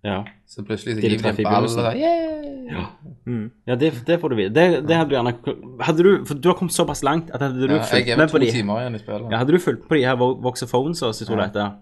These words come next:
Speaker 1: da hadde du fått med deg faktisk
Speaker 2: Er
Speaker 1: hva
Speaker 2: det
Speaker 1: de
Speaker 2: der
Speaker 1: var.
Speaker 2: båndspillerne,
Speaker 1: Ja, det er
Speaker 2: liksom?
Speaker 1: båndspillere.
Speaker 2: Ja.
Speaker 1: Båndspillere, ja.
Speaker 2: Ja.
Speaker 1: Eh, da hadde du fått med deg hva de handler om inntil nå. Men
Speaker 2: De folka?
Speaker 1: Ja.
Speaker 2: Ja, men for mitt problem er at jeg husker aldri navn.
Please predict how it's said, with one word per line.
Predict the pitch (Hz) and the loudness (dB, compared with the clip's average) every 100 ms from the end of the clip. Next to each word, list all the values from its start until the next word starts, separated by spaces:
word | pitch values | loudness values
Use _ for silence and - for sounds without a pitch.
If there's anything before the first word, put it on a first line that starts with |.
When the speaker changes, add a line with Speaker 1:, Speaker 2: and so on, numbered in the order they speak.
| - | -2
Speaker 1:
da | 127 | 0
hadde | 131 | 0
du | 123 | -2
fått | 107 - 110 | -8 -8 -6
med | 127 | -4
deg | 127 | -4
faktisk | 113 - | -8 -6
Speaker 2:
Er | |
Speaker 1:
hva | 117 | -2
Speaker 2:
det | 123 | 0
Speaker 1:
de | 208 | 2
Speaker 2:
der | 156 | 2
Speaker 1:
var. | 139 | 2
Speaker 2:
båndspillerne, | 117 104 - 113 170 208 143 | -2 -6 -8 -4 -2 0 2
Speaker 1:
Ja, | 117 | 4
det | |
er | 170 | 4
Speaker 2:
liksom? | 175 151 | 2 0
Speaker 1:
båndspillere. | 104 131 151 | 0 -2 0
Speaker 2:
Ja. | 123 | 2
Speaker 1:
Båndspillere, | 202 202 208 226 | 0 0 -2 -2
ja. | 101 101 | -4 -4
Speaker 2:
Ja. | 113 - - - 135 | -10 -12 -14 -2 2
Speaker 1:
Eh, | |
da | 131 | 4
hadde | 196 | 4
du | 175 | 2
fått | 175 139 127 | 0 -4 -2
med | 160 | -2
deg | 170 | -2
hva | 147 | -2
de | 127 131 - - - | 0 -2 -6 -20 -14
handler | 104 95 120 | -10 -6 -4
om | 127 | -2
inntil | 120 113 | -2 -4
nå. | 95 - _ - - | -6 -8 _ -20 -12
Men | 127 | -4
Speaker 2:
De | 127 113 | -4 -2
folka? | 117 120 - 92 | -4 -6 -10 -6
Speaker 1:
Ja. | 107 107 | -4 -4
Speaker 2:
Ja, | 120 | -4
men | 120 | -4
for | 139 - | -6 -6
mitt | 135 156 165 | -6 -6 -6
problem | 135 117 | -8 -6
er | 120 | -8
at | - | -8
jeg | 117 110 - 120 | -12 -12 -12 -10
husker | - 127 | -8 -8
aldri | 113 117 | -6 -4
navn. | 120 135 95 | -4 -4 -8